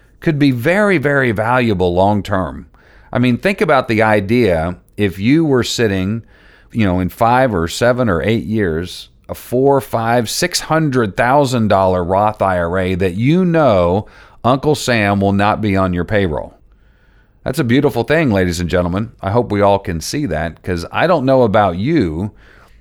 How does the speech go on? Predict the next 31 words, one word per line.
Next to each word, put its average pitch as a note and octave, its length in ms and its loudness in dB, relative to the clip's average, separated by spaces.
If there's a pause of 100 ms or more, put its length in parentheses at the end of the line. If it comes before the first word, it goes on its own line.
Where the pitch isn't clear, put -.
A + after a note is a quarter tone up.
(200)
but - 120 -4
I'm C3+ 180 2
not B2 200 2
a G#2+ 40 2
real G2+ 220 2
fan C#3+ 340 -4
every F#2 300 -2
year E2+ 440 -4
when F2+ 200 -4
I F2+ 80 0
have F#2 320 -4
to, E2 240 -2
or E2 60 -2
quite F2 240 -2
frankly, F2+ 360 -4
on D2+ 80 -6
a D2 60 -8
quarterly G2+ 320 -4
basis, D2+ 440 -8
when F#2 120 -4
I G2 100 -2
have G2+ 260 -2
to F#2 60 -10
stroke A#2 380 -2
a F#2 40 -8
check C#3 340 -2
to F2 60 -8
good F#2 200 -2
old F#2 240 2
Uncle E2+ 220 -6
Sam F2+ 400 -6